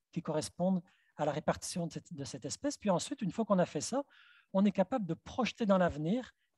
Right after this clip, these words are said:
où cette espèce pourrait se retrouver dans un climat différent, probablement plus chaud.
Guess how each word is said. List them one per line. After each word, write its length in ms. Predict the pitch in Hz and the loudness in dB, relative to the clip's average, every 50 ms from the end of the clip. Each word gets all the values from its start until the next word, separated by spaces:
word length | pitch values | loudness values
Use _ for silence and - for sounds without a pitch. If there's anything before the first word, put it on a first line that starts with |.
| - | -4
où 140 | - 254 277 | 0 4 4
cette 240 | 285 - 240 202 - | 4 2 0 -2 -2
espèce 380 | 196 170 - - - 220 185 - | -2 -2 -2 -2 -4 -4 -4 -4
pourrait 240 | _ - 160 170 | _ -6 -4 -4
se 120 | - - 180 | -4 -2 -4
retrouver 580 | 156 170 170 - - 175 151 143 170 240 277 _ _ _ _ _ _ - | -4 -4 -4 -6 -8 -8 -4 -2 -2 -2 -2 _ _ _ _ _ _ 0
dans 180 | 170 175 175 180 | 4 4 6 6
un 80 | 180 | 4
climat 320 | 175 - - 202 190 208 208 | 2 0 2 4 6 6 6
différent, 580 | 175 170 180 - - - 160 135 139 156 196 202 - | 4 2 0 0 0 -2 -2 -2 -2 -6 -8 -10 -10
probablement 560 | - - 170 165 165 147 151 156 170 185 180 | -6 -4 0 0 0 0 0 0 0 0 0
plus 220 | - - - 156 | -2 -6 -12 -10
chaud. 200 | - - - 139 | -10 -10 -12 -14